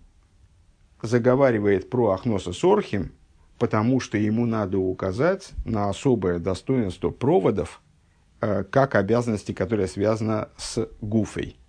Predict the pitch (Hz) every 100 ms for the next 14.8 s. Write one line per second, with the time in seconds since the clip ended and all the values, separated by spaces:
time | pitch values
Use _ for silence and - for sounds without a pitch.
0 | _ - - - - - 87 90 82 101
1 | 85 87 - 90 101 90 - 95 135 139
2 | 101 101 104 95 101 - - 62 _ _
3 | _ _ _ _ _ _ _ _ _ _
4 | _ - 120 104 98 98 95 85 - 71
5 | 92 - 107 - 202 156 - 98 101 98
6 | 92 95 90 104 90 98 92 98 101 -
7 | 87 95 90 101 110 143 208 175 113 104
8 | 107 104 101 92 98 95 156 117 92 101
9 | 101 104 151 110 110 98 87 85 92 -
10 | 80 - - 110 - 165 117 98 95 110
11 | 107 95 92 92 95 95 87 98 - 127
12 | - 95 87 - 110 101 98 95 87 -
13 | - - _ - - - - - - 98
14 | 92 87 90 90 101 78 - -